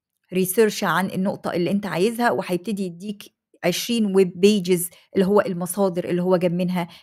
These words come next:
هذه الإجابة. ده مثلا مثال على الجزء المتعلق بالريسيرش. لو عايز تروح مرة تانية تبتدي تعمل نيو شات، بتبتدي تدوس على نيو شات. آه، في البرين ستورمينج، مثلا برين ستورمينج فور ا براند كامبين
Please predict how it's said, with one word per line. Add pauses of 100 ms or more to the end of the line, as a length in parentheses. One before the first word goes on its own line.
هذه
الإجابة.
ده
مثلا
مثال
على (280)
الجزء
المتعلق
بالريسيرش. (300)
لو
عايز
تروح
مرة
تانية
تبتدي
تعمل
نيو
شات،
بتبتدي
تدوس
على
نيو
شات. (400)
آه،
في
البرين
ستورمينج،
مثلا
برين
ستورمينج
فور
ا
براند
كامبين